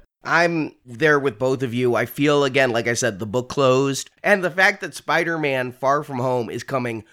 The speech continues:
so fast. We have just over two months before Spider-Man Far From Home.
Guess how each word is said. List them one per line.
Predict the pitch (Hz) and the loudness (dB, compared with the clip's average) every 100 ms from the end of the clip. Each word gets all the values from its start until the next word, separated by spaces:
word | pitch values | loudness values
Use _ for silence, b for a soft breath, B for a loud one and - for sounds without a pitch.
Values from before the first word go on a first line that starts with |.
| b | b
so | - - - - 185 190 | -14 -10 -6 2 4 4
fast. | 160 131 98 - - _ | 0 -4 -6 -10 -12 _
We | 165 180 | 0 2
have | 170 127 | 2 0
just | - 226 233 | 0 2 2
over | 196 185 156 | 0 0 -2
two | 127 - 170 | -8 -4 0
months | 156 123 - | 2 0 -4
before | 117 123 123 | -8 -6 -6
Spider-Man | - 131 127 127 120 | -2 0 0 0 -2
Far | 120 113 | -2 -2
From | 107 107 | -4 -6
Home. | 120 110 | -6 -6